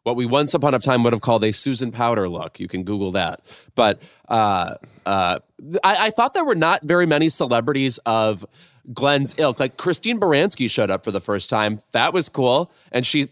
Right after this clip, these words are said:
swanned in, in her, "I own fifty-one percent of this company" garb, which, as she should. But there weren't many, like, n-, Ariana DeBose was there, but not much in the ra-, in the, in the range of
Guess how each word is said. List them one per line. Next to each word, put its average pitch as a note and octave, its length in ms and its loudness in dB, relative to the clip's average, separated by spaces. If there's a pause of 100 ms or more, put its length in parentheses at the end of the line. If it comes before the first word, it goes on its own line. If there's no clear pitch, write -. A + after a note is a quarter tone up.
swanned B2+ 460 0
in, B2 220 0
in A#2+ 160 -2
her, A2+ 340 -2 (240)
"I A2+ 80 0
own A#2+ 160 2
fifty-one A2+ 460 -2
percent A2 280 -4
of G#2 80 -4
this G2 140 -4
company" B2 380 -2
garb, F2+ 440 -4
which, G2 220 -6
as F#2 160 -2
she G2 140 -6
should. F#2+ 340 -2 (420)
But C#3 280 2 (140)
there E3+ 180 4
weren't F3 340 -2 (180)
many, E3 440 0 (320)
like, D#3 260 0
n-, D3 180 0 (640)
Ariana F#3 280 0
DeBose C#3 340 -2
was B2 120 -4
there, B2+ 100 2
but A2+ 140 -4
not F3 260 0
much G#3+ 300 -2
in F3 100 -2
the D#3+ 80 0
ra-, B2+ 200 -2 (120)
in A#2+ 160 -2
the, A#2 240 -4
in A2+ 80 -4
the G#2 240 -4
range A2+ 300 -2
of F#2+ 100 -4